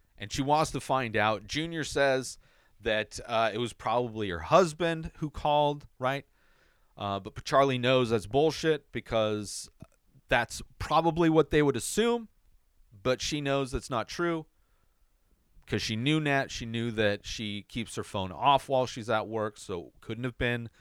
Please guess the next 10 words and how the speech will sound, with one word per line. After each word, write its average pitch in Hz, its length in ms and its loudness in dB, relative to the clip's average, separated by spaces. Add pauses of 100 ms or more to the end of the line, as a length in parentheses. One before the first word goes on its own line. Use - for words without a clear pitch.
(680)
a 117 80 -2
call, 113 600 4 (180)
couldn't 117 260 -6
have 117 160 -6
been 110 280 -4 (200)
that 104 440 0
issue 107 480 -6 (420)
from 113 280 -6
her 107 100 -4
husband. 101 500 -2